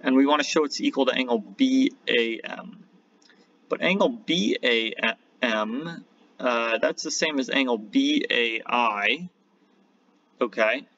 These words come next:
and B A I is the same as angle B J I. So really, we wanna show that angle A E J is equal to angle, uh,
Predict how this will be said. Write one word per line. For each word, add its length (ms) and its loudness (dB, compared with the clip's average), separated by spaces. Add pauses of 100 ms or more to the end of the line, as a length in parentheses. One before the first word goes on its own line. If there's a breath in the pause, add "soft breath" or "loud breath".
(640)
and 520 0
B 320 0
A 220 2
I 280 2
is 140 -4
the 80 -12
same 260 -2
as 100 -2
angle 200 0
B 340 -4
J 460 0
I. 460 -4 (800 soft breath)
So 200 0
really, 320 4
we 120 6
wanna 220 2
show 220 0
that 160 2
angle 320 0
A 100 2
E 480 0
J 760 0 (100)
is 200 0
equal 420 2
to 280 0
angle, 560 0 (500)
uh, 220 0